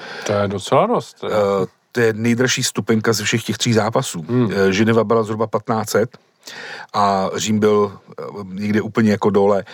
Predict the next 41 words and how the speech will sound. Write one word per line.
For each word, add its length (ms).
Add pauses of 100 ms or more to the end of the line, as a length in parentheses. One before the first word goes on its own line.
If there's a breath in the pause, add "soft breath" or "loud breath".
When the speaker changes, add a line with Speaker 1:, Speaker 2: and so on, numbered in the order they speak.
(140)
Speaker 2:
Tam 120
jsem 160
se 140
nedostal 360
na 100
hlavní, 220
že 80
bylo 140
jako 180
velk-, 720
mnoho, 280
mnoho 240
lidí 220
tam 200
jelo 140
Speaker 1:
Hmm. 60
Speaker 2:
samozřejmě. 480 (420 loud breath)
Takže, 440
ale 220
tam 180
snad, 320
jestli, 220 (260)
jestli 280
se 300
pamatuju, 460
že 100
někdo 220
říká 200
snad 200
kolem 180
devět 300
set, 220 (200 loud breath)
Speaker 1:
Hmm. 80
Speaker 2:
ale 100
jestli 160
ten 160
Tiraspol 420
byl 80
jako 180
nejdražší 600
vstupenka 720